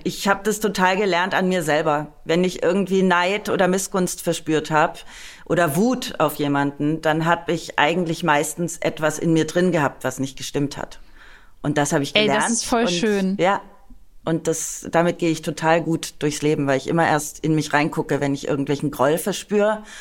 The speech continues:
Speaker 1: Und dann löst sich der meistens auch auf, wenn ich ehrlich mit mir selber bin. Und das ist nämlich das Ding, ganz viele von uns sind nicht ehrlich mit sich selbst. Und das lohnt sich aber.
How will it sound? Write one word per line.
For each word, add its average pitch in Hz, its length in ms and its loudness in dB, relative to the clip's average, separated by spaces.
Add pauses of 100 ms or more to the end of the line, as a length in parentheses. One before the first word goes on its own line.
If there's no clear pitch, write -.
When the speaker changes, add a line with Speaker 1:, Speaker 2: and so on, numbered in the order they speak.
(280)
Speaker 1:
Und 160 60 -4
dann 165 120 4
löst 170 300 2
sich 180 140 -4
der 175 160 4
meistens 160 400 0
auch 165 120 -2
auf, 165 280 2
wenn 139 120 2
ich 135 140 -4
ehrlich 139 240 0
mit 139 160 -2
mir 139 100 -2
selber 139 300 0
bin. 143 160 -2
Und 139 100 0
das 202 160 4
ist 247 100 0
nämlich 202 240 0
das 165 140 -4
Ding, 185 180 2
ganz 156 180 0
viele 190 200 0
von 175 140 0
uns 160 180 -2
sind 151 160 -8
nicht 190 220 -2
ehrlich 170 440 0
mit 151 180 -4
sich 151 160 -2
selbst. - 320 -4
Und 139 120 0
das 160 180 2
lohnt 190 260 0
sich - 220 -6
aber. 127 240 0